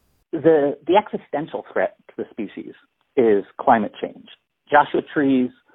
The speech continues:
are already showing signs of stress from the warming that's occurred to date. We've already seen largely a stop of reproduction, and we've also seen increased adult mortality.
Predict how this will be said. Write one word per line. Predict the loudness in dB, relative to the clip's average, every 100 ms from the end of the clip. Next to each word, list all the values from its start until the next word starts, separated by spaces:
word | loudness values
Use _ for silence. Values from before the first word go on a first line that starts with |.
| _ -4
are | -2 2
already | 4 2 2 -4 -6 -8
showing | -8 -8 -12 -10
signs | -8 -8 -12 -16 -18 -20 -20 -10
of | -10 -8
stress | -2 0 0 -6
from | -10
the | -6
warming | -4 -4 -4
that's | -8 -8
occurred | -10 -6 -6 -6
to | -10
date. | -8 -8 -8 -16 _ _ _ _ _
We've | -2 4
already | 4 4 2 -2
seen | -4 -4 -4 -2
largely | 2 4 4 0 -2
a | -2
stop | 2 2 0 -6
of | -6 -6 -6 _ -12
reproduction, | -12 -10 -12 -12 -14 -16 _ _ _ _ _ -6
and | -4 -2
we've | 0
also | 2 0 -4 -10
seen | -10 -10 -10 -10
increased | -12 -12 -4 -4 -4 -8 -20 -20 -20 _ _
adult | 2 4 4
mortality. | 0 -10 -6 -6 -6 -16